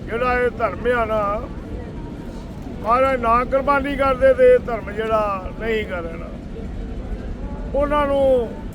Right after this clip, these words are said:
ਤਾਜ਼ਾ ਰੱਖਣ ਵਾਸਤੇ ਇਹ ਜਿਹੜੀ ਪਰੰਪਰਾ, ਜਿੰਨੀਆਂ ਨਿਹੰਗ ਸਿੰਘ ਜਥੇਬੰਦੀਆਂ ਵਾ,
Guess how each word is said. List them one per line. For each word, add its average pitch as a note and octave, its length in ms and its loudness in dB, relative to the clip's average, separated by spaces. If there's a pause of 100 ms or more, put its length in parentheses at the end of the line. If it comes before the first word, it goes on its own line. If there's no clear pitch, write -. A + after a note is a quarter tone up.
(880)
ਤਾਜ਼ਾ B3 360 4
ਰੱਖਣ B3+ 320 2
ਵਾਸਤੇ A3+ 560 2 (1300)
ਇਹ A#3+ 180 6
ਜਿਹੜੀ A#3 300 0
ਪਰੰਪਰਾ, A3 840 2 (520)
ਜਿੰਨੀਆਂ B3+ 420 0
ਨਿਹੰਗ A3+ 320 4
ਸਿੰਘ G#3+ 220 -2
ਜਥੇਬੰਦੀਆਂ G#3 920 -4
ਵਾ, G3 240 -2